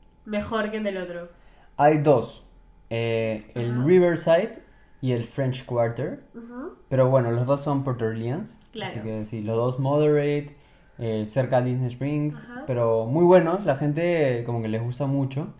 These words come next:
Speaker 1: Sí.
Speaker 2: Eh, y nada, las piscinas tienen water slide, así que eso es un plus para las
Speaker 1: Ujú.
Speaker 2: piscinas. Y, y bueno, el otro, la otra opción era Saratoga Springs, que es un deluxe villa, son
Speaker 1: Sí.
Speaker 2: villas. Eh, si no,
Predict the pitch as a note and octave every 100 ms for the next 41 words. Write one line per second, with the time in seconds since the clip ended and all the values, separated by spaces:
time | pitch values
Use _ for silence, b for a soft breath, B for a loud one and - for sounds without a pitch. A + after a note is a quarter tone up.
0 | - - G#3+ G3 G#3 - - - A2+ A1
1 | A1 - - b b b b b - B2
2 | A2+ A2 G2+ A#2+ - B2 C3 C3 D#3 D3+
3 | D3 C#3 C3+ C3+ C#3+ C3 C3+ D3+ B2 A#2+
4 | A#2+ A2+ A#2 A#2+ A#2+ B2+ A#3 - - A#2
5 | A2 B2 C#3 - C3 B2 F3+ - - b
6 | b b b - - - A2+ G#2+ G#2 -
7 | - - F3+ F3 C#3+ C3+ D#3 F#3 F#3+ F3
8 | E3 F#3 - F3 F3 E3+ E3+ C#3+ C#3+ C#3+
9 | C#3 - D#3 E3+ - B2+ A#2+ C3+ C3 B2
10 | A#2 B2 - B2+ C#3+ C3+ B2 - - -
11 | - B2 A#2+ C3 B2 D3+ G#3+ - b b
12 | b b - - B2+ A#2+ A#2+ C#3+ C#3